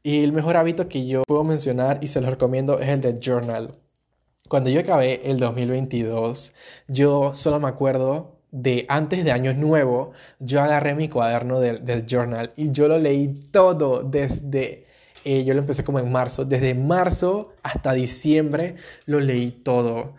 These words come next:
y vi cómo cambió, cómo fue cambiando mi mentalidad, cómo fui escribiendo de una página a tres. Y así cada vez de escribir, "Hola, hoy me siento triste", no sé qué,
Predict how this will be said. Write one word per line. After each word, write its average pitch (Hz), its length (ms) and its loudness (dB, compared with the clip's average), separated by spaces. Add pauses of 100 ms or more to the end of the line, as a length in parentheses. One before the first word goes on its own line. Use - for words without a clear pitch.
(200)
y 160 160 0
vi 160 160 2
cómo 165 260 -2
cambió, 143 680 0
cómo 156 200 -4
fue 160 200 -6
cambiando 165 340 -2
mi 170 100 -2
mentalidad, 120 760 0 (240)
cómo 156 220 -2
fui 165 360 0
escribiendo 139 800 -2
de 131 460 -2
una 156 260 0
página 143 680 0
a 113 140 -10
tres. - 440 -6 (440)
Y 143 380 0
así 151 240 -2
cada 165 260 2
vez 170 460 -2 (300)
de 143 280 0
escribir, 143 800 0
"Hola, 135 240 2
hoy 131 100 2
me 131 140 -2
siento 127 300 -4
triste", 139 440 -2
no 127 140 -6
sé 127 140 -10
qué, 135 260 -2